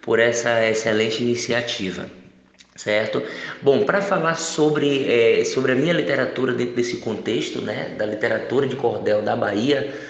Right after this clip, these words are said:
contemporânea, do Brasil contemporâneo, é, eu preciso falar sobre as minhas vivências, sobre as minhas experiências como uma pessoa, né, que nasceu no interior da Bahia,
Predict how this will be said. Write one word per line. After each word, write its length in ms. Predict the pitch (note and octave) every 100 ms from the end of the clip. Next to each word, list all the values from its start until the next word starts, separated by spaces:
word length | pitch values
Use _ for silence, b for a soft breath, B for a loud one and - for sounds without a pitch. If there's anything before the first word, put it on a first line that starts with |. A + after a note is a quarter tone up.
| B B
contemporânea, 920 | A#2 G#2+ A#2+ A#2+ A2 G#2 B2 D3+ A#2+
do 120 | G#2+
Brasil 520 | A2+ G#2+ G2 G2 A#2+ B2
contemporâneo, 840 | A#2 A2 A2 A2+ G#2 A#2+ E3 D#3+ - B B B
é, 220 | - B2 B2+
eu 100 | B2+
preciso 280 | - G2+ G2
falar 380 | - G2+ F#2 F#3+
sobre 420 | F#3+ G3+ G3+ A3+
as 220 | A#3 G3 F3+
minhas 240 | G3 G#3+
vivências, 600 | A#3+ G3 D#3 D3+ - -
sobre 400 | - - C3+ C3+
as 100 | A#2+
minhas 240 | B2+ C#3+ C#3
experiências 800 | - C#3 C3 A2+ C#3+ D#3 F3 - B B B B
como 220 | - A#3
uma 160 | A#3 A3+
pessoa, 680 | A3+ - F3+ F3+ G3 G3+
né, 240 | G3 E3+ F3+
que 220 | F3+ F3+
nasceu 400 | E3+ E3+ - F3+
no 80 | G#3
interior 340 | E3+ D#3+ C#3+
da 80 | C#3+
Bahia, 580 | D#3 E3 D#3 F#3 -